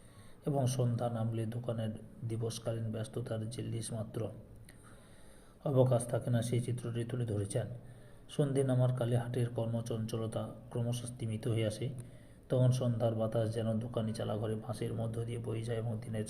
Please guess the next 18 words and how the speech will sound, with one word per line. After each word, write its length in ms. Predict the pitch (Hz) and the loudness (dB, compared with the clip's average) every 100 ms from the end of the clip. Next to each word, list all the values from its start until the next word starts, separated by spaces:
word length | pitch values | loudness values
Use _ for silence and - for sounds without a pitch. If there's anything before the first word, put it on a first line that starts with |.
| - | -4
কর্মচঞ্চল 640 | 117 113 110 117 117 117 | -4 -2 -4 -4 -4 -4
রূপটির 340 | 113 113 - 117 | -4 -6 -4 -4
অবসানে 360 | 110 113 117 110 | -4 -4 -4 -2
ব্যঙ্গ 260 | 110 113 110 110 | -2 -2 -4 -4
করে 140 | 113 | -4
যায়। 220 | 110 104 - - - - - - - - - - - - - - - - | -4 -6 -10 -18 -20 -20 -20 -20 -18 -16 -16 -16 -16 -16 -18 -18 -20 -6
তিন 160 | - 139 | 0 4
দশমিক 180 | 127 127 | 6 6
সাত 120 | 123 120 | 4 4
থেকে, 180 | 123 | 4
যেখানেই 440 | 120 120 - 120 123 127 123 - - - - | 4 2 4 4 4 0 -4 -10 -16 -10 2
বাঘের 320 | 123 120 120 | 6 8 6
ভয় 200 | 113 113 | 4 2
সেখানেই 380 | - 120 123 113 | 0 0 2 2
সন্ধে 240 | 123 110 107 | 0 0 0
হয়, 180 | 107 113 | 0 -2
প্রবাদটির 480 | - 120 120 120 117 131 | 2 2 2 -2 -4 -2
মর্মার্থ 380 | 113 110 110 110 | 0 0 0 0